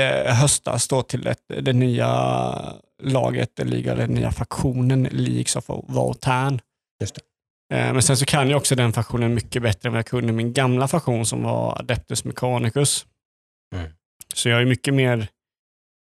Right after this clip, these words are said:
Speaker 1: jag är mycket bättre, jag är mycket bättre spelare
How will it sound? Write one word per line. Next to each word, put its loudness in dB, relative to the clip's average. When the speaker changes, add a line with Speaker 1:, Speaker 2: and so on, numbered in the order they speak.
Speaker 1:
jag 4
är 6
mycket 2
bättre, 2
jag 4
är 6
mycket 2
bättre 2
spelare 2